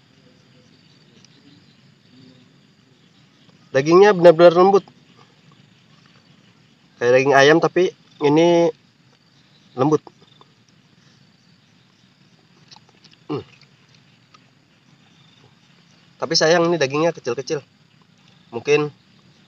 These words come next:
di sini kodoknya kecil-kecil. Tuh. Lihat dagingnya. Lembut kan? Hmm.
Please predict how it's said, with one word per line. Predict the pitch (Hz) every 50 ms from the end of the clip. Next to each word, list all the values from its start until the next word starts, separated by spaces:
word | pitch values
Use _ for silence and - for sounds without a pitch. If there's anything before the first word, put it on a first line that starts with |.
| _ _ _ _ _ _ _ _ _ _ _ _ _ _ _ _ _ _ _ _ _ _ _ _ _ _ _ _ _ _ _ _ _ _ _ _ _ _ _ _ _ _ 127
di | 110
sini | 117 120 131 139 147 143 135 127 113 95 _ _ _ _ _ _ _ _ _ -
kodoknya | 123 113 117 - - 143 143 135 -
kecil-kecil. | 127 - - 107 - 123 - 147 135 120 _ _ _ _ _ _ _ _ _ _ _ _ _ _ _ _ _ _ _ _ -
Tuh. | - _ _ _ _ _ _ _ _ _ _ _ _ _ _ _ _ - 117
Lihat | 98 95 - _ -
dagingnya. | 104 98 101 104 101 - _ _ _ _ _ _ _ _ _ _ _ _ _ _ _ _ _ _ - -
Lembut | 107 104 123 -
kan? | - 147 151 _ _ _ _ _ _ _ _ _ _ _ _ _ _ _ _ _ _ _ _ _ _ _ _ _ _ _ _ _ _ _ _ _ _ _ _ _ _ _ _ _ 494 494 - _ _ _ _ _ _ _ _ _ _ 494 494 _ _ _ _ _ _ _ _ _ _ _ _ _ _ _
Hmm. | - 175 160 117